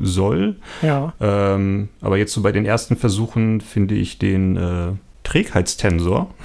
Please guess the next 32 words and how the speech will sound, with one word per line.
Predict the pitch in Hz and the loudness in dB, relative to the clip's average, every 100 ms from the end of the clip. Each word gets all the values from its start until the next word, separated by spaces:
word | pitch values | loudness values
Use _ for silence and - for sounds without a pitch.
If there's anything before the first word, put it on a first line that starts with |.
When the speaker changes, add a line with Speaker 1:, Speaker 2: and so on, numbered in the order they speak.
| - - | -16 -16
Speaker 1:
so | - - | -2 2
Speaker 2:
Aha. | 95 | 2
Speaker 1:
nennt | 165 | 4
man | 92 | 0
das, | 92 | 2
glaub | 95 98 | 0 0
ich, | - | 0
falsch. | 104 107 - | 0 0 2
Also | 95 95 | 2 2
das | 90 92 | 0 0
heißt, | 104 95 - | 0 0 0
der | 101 98 | 0 0
Hubschrauber | 107 - 107 98 98 | -2 -2 0 0 -2
kippt | - - - | -4 -4 0
mir | 110 | 0
eigentlich | - 107 - | 2 -2 -2
zu | - 127 | -2 0
schnell | - 107 104 101 | 2 0 2 0
irgendwie, | 92 95 101 92 95 92 | 0 0 2 2 2 2
äh, | 92 92 92 92 95 - | 0 0 0 2 0 -2
nach | - | -2
links | 107 101 - | 0 0 0
oder | 107 98 | 0 0
nach | 92 107 | 2 0
rechts | 98 - - | -2 -4 -4
für | 101 90 | 0 0
seine | 87 90 90 | 2 0 0
große | 90 92 | 0 0
Masse. | 95 92 104 95 - - - | 0 0 -2 -4 -8 -8 -2
Speaker 2:
Ah, | 170 98 - - - - _ - | -2 -2 -12 -20 -20 -20 _ -10
okay. | 135 170 160 101 | -2 0 0 0
Speaker 1:
Ähm, | 90 87 85 | 0 0 -4